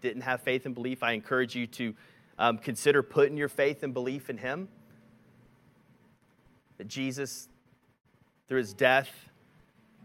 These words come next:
resurrection, paid the penalty of, of human sin. All of us who are sinful in here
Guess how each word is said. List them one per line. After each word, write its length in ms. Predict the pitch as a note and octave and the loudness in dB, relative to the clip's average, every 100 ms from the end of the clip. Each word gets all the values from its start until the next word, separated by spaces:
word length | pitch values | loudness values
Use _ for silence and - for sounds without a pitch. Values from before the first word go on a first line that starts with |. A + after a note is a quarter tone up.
| - A#2 | -10 2
resurrection, 800 | B2 A#2+ A#2 B2+ - C#3 B2+ A#2+ _ _ | 2 4 4 4 2 -4 -4 -8 _ _
paid 360 | D3 C3+ C3+ B2 - | 2 2 2 -6 -10
the 80 | A2+ | -6
penalty 420 | - C3+ C3+ C3 | 0 0 0 -2
of, 140 | A#2 - - _ _ _ _ _ _ _ _ | -4 -8 -20 _ _ _ _ _ _ _ _
of 80 | - | -10
human 300 | C#3 C3 G#2+ | -4 -4 -4
sin. 460 | - B2+ C3 D#3 D#3 - _ _ _ _ _ _ _ _ _ _ - | -4 -2 -2 -6 -14 -20 _ _ _ _ _ _ _ _ _ _ 0
All 160 | A#2+ B2+ | 4 6
of 100 | A#2+ | 4
us 280 | B2 - | 2 0
who 240 | C3 A#2+ A2 _ _ _ _ A2+ | -6 -6 -8 _ _ _ _ -6
are 80 | |
sinful 520 | - D3 C3+ A#2+ A#2+ A#2+ | -2 0 0 0 0 0
in 280 | - C3 | -2 -4
here 360 | A#2+ B2+ C3 | -2 0 0